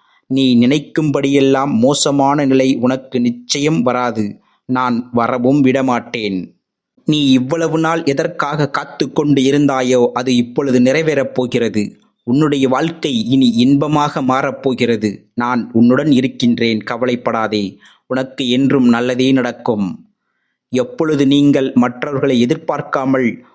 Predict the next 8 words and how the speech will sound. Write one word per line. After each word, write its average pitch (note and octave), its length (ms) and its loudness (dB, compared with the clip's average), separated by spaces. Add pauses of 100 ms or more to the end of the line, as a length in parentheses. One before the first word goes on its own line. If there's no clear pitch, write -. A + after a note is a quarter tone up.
உங்கள் C#3 460 2
வேலைகளை C#3 560 2
நீங்களே C3+ 480 4
செய்ய C#3 460 0
ஆரம்பிக்கின்றீர்களோ, A#2+ 1160 0 (380)
அப்பொழுதே C3 680 -2
உங்களுக்கான C3 840 0
விடியல் C3 460 0